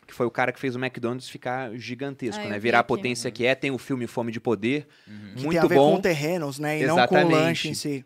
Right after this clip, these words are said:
Speaker 1: Divide opiniões o filme, porque ele foi bem filha da puta com os irmãos,
Speaker 2: Ah, que
Speaker 1: só que os
Speaker 2: isso.
Speaker 1: caras ficaram ricos também por conta dele. Seria uma lanchonete pequenininha se não fosse o, o Ray Kroc. E ele foi dar uma palestra num M B A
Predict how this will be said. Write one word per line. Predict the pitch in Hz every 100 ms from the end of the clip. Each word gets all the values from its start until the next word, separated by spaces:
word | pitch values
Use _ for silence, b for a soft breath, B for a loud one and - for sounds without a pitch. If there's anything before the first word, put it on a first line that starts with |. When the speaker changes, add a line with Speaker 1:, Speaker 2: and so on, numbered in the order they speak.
| -
Speaker 1:
Divide | 139 143 208 214
opiniões | 226 214 185 190
o | 170
filme, | - 196
porque | 202
ele | 185
foi | 190
bem | 143 175
filha | 214 214
da | 202
puta | 180 180 180
com | 175 175
os | 160 151
irmãos, | 127 131 196 147 -
Speaker 2:
Ah, | 254
que | 277
Speaker 1:
só | 175
que |
os | 175
Speaker 2:
isso. |
Speaker 1:
caras | - 180
ficaram | - 190
ricos | 156 170 180
também | - 160 151
por | 170
conta | - 175 226
dele. | 208 135
Seria | 107 117
uma | 117
lanchonete | 117 117 120 110
pequenininha | - 139 131 117 123
se | -
não | 147
fosse | 151 135 -
o, | 151
o | - 143
Ray | 170
Kroc. | 175 98 - B B B B
E | 180
ele |
foi | 196 226
dar | 226
uma |
palestra | 214 185 160 196 - 131 110 95 _
num | 131 135 139
M | 160
B | 151 143
A | 131